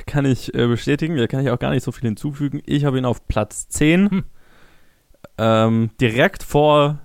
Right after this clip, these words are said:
Speaker 1: Seven, passenderweise.
Speaker 2: <laughs>
Speaker 1: Ähm, und noch gerade so hinter One Flew Over the Cuckoo's Nest und Seven Samurai dann eben auf Platz acht
Speaker 2: Mhm.
Speaker 1: und neun.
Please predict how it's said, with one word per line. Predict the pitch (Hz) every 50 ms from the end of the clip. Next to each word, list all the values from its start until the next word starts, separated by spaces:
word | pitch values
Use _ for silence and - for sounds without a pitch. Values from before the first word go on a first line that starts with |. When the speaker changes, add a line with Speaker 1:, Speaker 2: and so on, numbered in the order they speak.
| - -
Speaker 1:
Seven, | - - - 120 110 104 117 127 165 190 - - - - _ _ _ _ _ _ - - - - - - - - - -
passenderweise. | - - 110 110 - - 107 107 107 107 123 117 143 113 113 -
Speaker 2:
<laughs> | _ _ _ _ _ _ _ _ _ - 135 - - - - - - -
Speaker 1:
Ähm, | - 127 117 120 120 123 123 120 120 123
und | - - 110 110 117 113 120 117 - - - - -
noch | 110 113 113 113 - - -
gerade | - 113 113 110 113 117 117 104
so | 107 110 110
hinter | 104 117 117 117 110 - 117 113 110 110 110 - _ _ - _ - _ _ _ _ _ _ _ _ - -
One | 98 101 104
Flew | - - 113 110
Over | 110 107 104 101
the | 107
Cuckoo's | - - 120 107 - 117 110 - -
Nest | 107 107 104 101 - - - - - - - - - - -
und | - 110 107 107 104 101 101
Seven | - - - - - - - - - - - 104 98 104 98 98
Samurai | - 104 101 104 110 110 107 104 104
dann | 101 104 101 -
eben | 98 104 101 98
auf | 107 - -
Platz | - - - -
acht | - - - - -
Speaker 2:
Mhm. | 170 131 107 104 110 - - _ _ - -
Speaker 1:
und | - 95 95 90 - - - _ _ _ _ _ _ _ _ -
neun. | 107 104 104 101 101 101 101 104 104 101 104 101 101 104 104